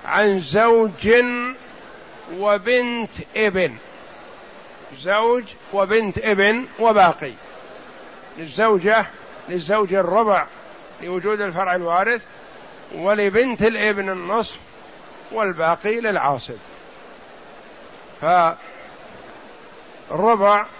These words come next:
فقط، أو ربع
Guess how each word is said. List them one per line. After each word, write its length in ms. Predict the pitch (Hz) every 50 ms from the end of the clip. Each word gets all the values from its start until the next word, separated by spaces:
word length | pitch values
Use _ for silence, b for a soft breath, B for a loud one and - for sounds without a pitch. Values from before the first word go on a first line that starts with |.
| - - -
فقط، 360 | 202 202 - 175 175 208 - - - - - - - - - - - - - - - - - - - - - - - - - - - - - - - - - - - - - - - - -
أو 240 | 196 208 220 214 196
ربع 560 | 190 202 226 233 220 220 214 208 220 233 240